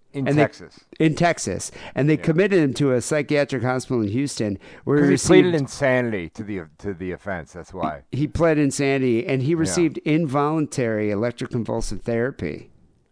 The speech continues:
Speaker 1: Yeah.
Speaker 2: And it changed him. I mean, you listen to, like, uh, you know, the psychedelic rock of the Thirteenth Floor Elevators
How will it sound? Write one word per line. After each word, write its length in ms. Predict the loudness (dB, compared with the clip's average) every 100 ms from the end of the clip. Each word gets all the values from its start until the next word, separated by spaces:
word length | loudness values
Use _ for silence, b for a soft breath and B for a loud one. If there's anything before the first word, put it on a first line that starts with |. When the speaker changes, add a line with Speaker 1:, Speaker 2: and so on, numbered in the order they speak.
| -14
Speaker 1:
Yeah. 180 | -14 -14 b 0
Speaker 2:
And 160 | 6
it 100 | 6 4
changed 440 | -2 0 -2 -4
him. 160 | -4 0
I 60 |
mean, 220 | 2 2 2 B B B
you 140 | 2
listen 320 | 2 0 -2 0
to, 100 | 2
like, 360 | 2 2 0
uh, 180 | 0 2 2
you 60 | 0
know, 80 |
the 80 | 0
psychedelic 580 | -2 -2 -2 0 0 -2
rock 340 | 0 0 0 -2
of 80 | -4
the 60 |
Thirteenth 380 | -2 -4 -2 -4
Floor 200 | -2 -2
Elevators 520 | 0 -2 -2 -2 -4